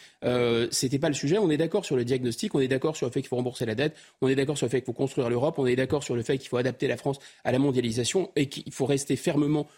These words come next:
dans, euh, l'alliance avec les États-Unis. Tout ça, on est d'accord. Mais le problème, c'est qu'à chaque fois qu'on est au pouvoir,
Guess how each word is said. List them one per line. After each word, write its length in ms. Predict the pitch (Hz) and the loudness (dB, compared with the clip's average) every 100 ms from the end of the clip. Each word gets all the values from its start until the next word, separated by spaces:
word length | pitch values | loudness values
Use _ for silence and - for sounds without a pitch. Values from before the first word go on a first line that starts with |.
| _ - | _ -6
dans, 380 | 123 143 139 | 0 0 2
euh, 80 | 123 | 2
l'alliance 380 | 127 127 143 131 | 2 2 0 0
avec 160 | 117 117 | -2 -2
les 100 | 117 | -2
États-Unis. 400 | 135 127 202 226 | 0 0 0 0
Tout 140 | 220 | -2
ça, 160 | - 214 | 2 2
on 80 | |
est 80 | 147 | 2
d'accord. 420 | 127 120 190 240 - - - - | 0 0 0 0 -4 -20 -20 -2
Mais 180 | 151 190 | 2 2
le 140 | 262 | 2
problème, 440 | 294 208 170 170 240 | 0 0 2 2 2
c'est 220 | - 175 | 0 0
qu'à 140 | 180 | 0
chaque 180 | 165 233 | 0 -2
fois 200 | - 214 | -2 -2
qu'on 180 | 196 143 | 0 0
est 100 | 131 | 0
au 60 | 120 | -4
pouvoir, 640 | - 113 120 123 107 | -8 -4 -2 -2 -4